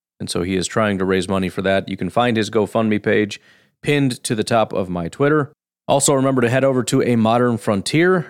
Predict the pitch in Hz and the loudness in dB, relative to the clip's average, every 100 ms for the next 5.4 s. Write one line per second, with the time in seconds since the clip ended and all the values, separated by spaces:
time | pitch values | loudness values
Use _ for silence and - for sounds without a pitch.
0 | - - 101 92 90 90 92 92 95 101 | -10 -6 -4 -2 -2 -2 -2 0 -2 -2
1 | 104 - 107 92 - 85 92 131 - 110 | -4 -4 -6 -4 -6 -4 -2 -2 -2 -2
2 | 110 107 - 113 104 - 110 95 107 110 | 0 0 0 0 0 0 -2 -2 -2 -4
3 | - 107 104 - 110 - 95 107 101 95 | 0 0 0 -2 -6 -4 -4 -2 -2 -2
4 | 101 95 101 98 - 110 101 117 110 - | -2 -2 -4 -6 -2 -2 -2 0 -2 -2
5 | _ 113 95 | _ -2 -2